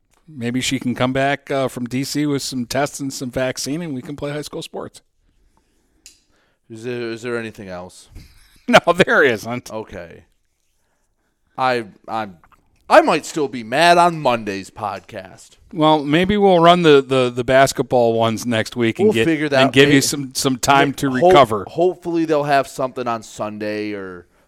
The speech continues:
Speaker 2: Monday because, hmm, shocker, the news came right before their biggest event of the year. That wasn't planned or anything. Like, it just, it just makes me mad that,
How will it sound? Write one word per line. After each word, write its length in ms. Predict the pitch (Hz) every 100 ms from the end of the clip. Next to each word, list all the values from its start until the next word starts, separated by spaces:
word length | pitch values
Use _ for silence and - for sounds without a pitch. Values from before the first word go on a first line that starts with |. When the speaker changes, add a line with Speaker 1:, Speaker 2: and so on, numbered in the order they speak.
| _
Speaker 2:
Monday 640 | 113 110 107 107 104 104
because, 560 | 95 104 110 101 95 - _ _
hmm, 240 | - 180 110
shocker, 420 | - 175 185 143
the 140 | 127
news 260 | 127 151 151
came 300 | - 147 139
right 160 | 135 139
before 300 | 131 139 123
their 100 | 120
biggest 380 | 120 113 117
event 240 | 113 110 107
of 60 |
the 100 | 101
year. 340 | 95 82 78 _ _ _ _ _
That 160 | 117 120
wasn't 260 | 98 - 85
planned 320 | 90 85 82
or 80 | 85
anything. 440 | 87 101 104 110 _ _ _ _ _ _ _ _ _ _ _ _ _ _ _ _ _ _ _ _ _ _ _ _ _ _ _ _ _ _ _ _
Like, 140 | 190 214
it 140 | 233
just, 220 | 262 -
it 80 | 247
just 180 | 302 220
makes 300 | 226 226 -
me 140 | 214
mad 480 | 180 151 151 151 143 _ _
that, 420 | 151 139 131 _